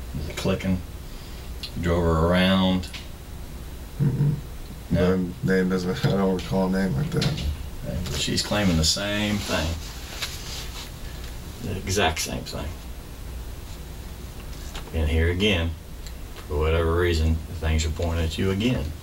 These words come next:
Speaker 2: Right.
Speaker 1: Now this was before even this incident this morning. Traffic stop, not logged in, all that stuff.
Speaker 2: This morning?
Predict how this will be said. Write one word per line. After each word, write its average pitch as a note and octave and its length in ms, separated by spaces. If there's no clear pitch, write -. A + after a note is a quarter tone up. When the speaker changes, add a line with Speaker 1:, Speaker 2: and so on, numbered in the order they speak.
Speaker 2:
Right. - 240
Speaker 1:
Now D#2 100
this D#2+ 220
was E2 140
before E2+ 600
even E2+ 280
this F#2+ 220
incident D#2+ 600
this - 220
morning. F2 280
Traffic D#2 380
stop, - 360
not C#2 200
logged C#2+ 300
in, D#2 360
all D2 220
that C#2+ 180
stuff. - 440
Speaker 2:
This G#2 260
morning? A#2 400